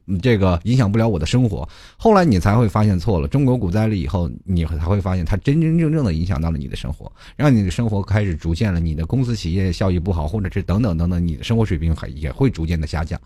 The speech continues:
这就是现在是动一发而牵全身呀。有的时候你说社会主义国家好吗？在最早以前，我经常会看一些辛亥革命的那些电影啊，看电影也突然发现过去的理想主义和我们现在的理想主义完全不一样。后来你会发现看一抗战影片，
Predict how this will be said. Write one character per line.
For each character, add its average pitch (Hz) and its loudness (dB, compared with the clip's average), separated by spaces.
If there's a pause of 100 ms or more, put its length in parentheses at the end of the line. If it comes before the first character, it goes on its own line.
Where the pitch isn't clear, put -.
(360)
这 240 -2
就 247 2
是 220 2
现 214 0
在 185 2
是 143 0 (320)
动 269 6
一 240 6
发 233 4
而 196 6
牵 196 2
全 175 4
身 180 2
呀。 147 0 (420)
有 - 0
的 208 8
时 208 6
候 220 8
你 170 6
说 185 4
社 190 4
会 190 6
主 143 2
义 165 6
国 165 2
家 165 4
好 110 6
吗？ 110 4
在 151 6
最 156 -2
早 147 4
以 135 2
前， 127 2
我 107 2
经 139 -2
常 139 2
会 139 2
看 131 0
一 127 0
些 139 4
辛 139 0
亥 135 4
革 95 2
命 135 4
的 113 2
那 107 2
些 101 2
电 110 2
影 85 0
啊， 73 -6
看 156 2
电 165 2
影 95 2
也 98 0
突 - -2
然 113 2
发 107 2
现 85 0 (140)
过 151 2
去 127 0
的 120 0 (160)
理 110 0
想 110 2
主 85 0
义 98 0
和 113 0
我 123 2
们 92 2
现 113 2
在 113 2
的 107 2
理 101 0
想 107 2
主 90 -2
义 90 0
完 98 0
全 110 0
不 85 -6
一 73 -6
样。 69 -12 (400)
后 196 0
来 190 6
你 156 6
会 170 4
发 156 4
现 160 4
看 156 4
一 143 2
抗 175 4
战 170 6
影 78 0
片， 85 0